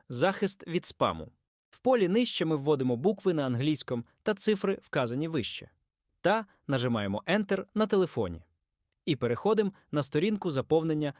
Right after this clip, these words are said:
необхідних даних. Як заповнити форму онлайн і що робити далі,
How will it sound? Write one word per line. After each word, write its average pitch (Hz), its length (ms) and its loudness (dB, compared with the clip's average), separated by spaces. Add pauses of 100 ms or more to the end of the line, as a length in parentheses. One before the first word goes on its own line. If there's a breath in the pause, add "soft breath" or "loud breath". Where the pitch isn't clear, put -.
необхідних 123 600 0
даних. 107 520 -4 (340)
Як 156 220 2
заповнити 123 480 2
форму 110 380 2
онлайн 190 440 0 (240 soft breath)
і 240 120 2
що - 240 2
робити 120 340 2
далі, 165 360 2